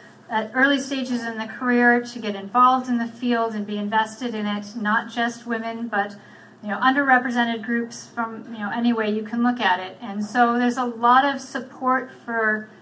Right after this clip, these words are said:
those people. And I know there's, you know, there's all this discussion of, you know, discrimination against female. I actually personally, there, there are horrible stories out there, but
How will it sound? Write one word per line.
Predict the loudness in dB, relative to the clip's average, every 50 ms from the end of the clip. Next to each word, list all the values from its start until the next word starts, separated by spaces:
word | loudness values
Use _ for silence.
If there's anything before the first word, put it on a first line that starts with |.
| -20 -20 -10 -6
those | -4 -2 -2 -4 -6
people. | -10 -10 -10 -10 -10 -8 -10 -10
And | -8 -6 -2 -2
I | 0
know | 2 2 2 2 0
there's, | -2 -6 -8 -8 -8
you | -6 -4 -2
know, | -2 -2
there's | -2 0 4
all | 6 8 8 8
this | 6 2 -4 -4
discussion | -4 -4 -4 -2 2 4 4 4 2 0 0 0 0
of, | 0 0 2 2 2 0 -2 -10 -16 -20 -20 -20 -20 -20 -20 -20 -20 -20 -18 -14 -12
you | -10
know, | -10 -10 -10 -12 -14 -18 -20 -16 -10
discrimination | -8 -8 -6 -2 0 0 0 0 0 0 0 0 -2 -2 -4 -4 -4 -4 -4
against | -4 -4 -4 -4 -4 -4 -4 -8 -12 -10
female. | -10 -8 -6
I | -2 2 2 4
actually | 4 4 2 0 -2 -6 -10 -10 -6
personally, | 0 0 0 0 0 -6 -4 0
there, | 0 0 0 0 2
there | 4 4 4
are | 4 4
horrible | 2 2 2 2 2 0 -2
stories | -8 -8 -4 0 0 0 2 4
out | 2 2 2 2
there, | 0 0 2 0 0 -4 -6
but | -4 -2 -2 -2 -4